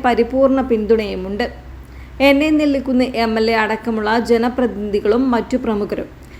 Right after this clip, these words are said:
ലജ്നത്തുലിന്റെ ഇഫ്താറിൽ പങ്കെടുക്കുന്നു. ഉച്ചയോടെ മറ്റെല്ലാ ജോലികളും മാറ്റിവെച്ച് യുവാക്കൾ ഐക്യത്തോടെ രംഗത്തിറങ്ങിയാണ് ഇഫ്താർ സംഘടിപ്പിക്കുന്നത്. ഈ മാതൃകാ പ്രവർത്തനം വിശ്വാസികൾക്ക് വലിയ രീതിയിലുള്ള ആശ്വാസമാണ് നൽകുന്നത്.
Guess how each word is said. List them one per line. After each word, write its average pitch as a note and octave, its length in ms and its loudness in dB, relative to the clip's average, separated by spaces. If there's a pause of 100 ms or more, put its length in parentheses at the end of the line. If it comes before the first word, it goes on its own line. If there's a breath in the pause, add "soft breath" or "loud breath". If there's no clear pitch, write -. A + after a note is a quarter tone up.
(180 loud breath)
ലജ്നത്തുലിന്റെ B3 760 4
ഇഫ്താറിൽ A3 680 0
പങ്കെടുക്കുന്നു. G3 720 -6 (160)
ഉച്ചയോടെ A3+ 520 2
മറ്റെല്ലാ B3+ 560 0
ജോലികളും A3+ 600 2
മാറ്റിവെച്ച് A3+ 680 -2 (420 loud breath)
യുവാക്കൾ C#4 540 4
ഐക്യത്തോടെ A#3+ 720 2
രംഗത്തിറങ്ങിയാണ് A3+ 960 0
ഇഫ്താർ A#3 500 -2
സംഘടിപ്പിക്കുന്നത്. G3+ 1160 -2 (260 loud breath)
ഈ D4 140 6
മാതൃകാ C#4 640 2
പ്രവർത്തനം A#3 580 -2
വിശ്വാസികൾക്ക് A3 960 0
വലിയ A3+ 360 2
രീതിയിലുള്ള A3 540 2
ആശ്വാസമാണ് A3 1000 0
നൽകുന്നത്. G3 600 0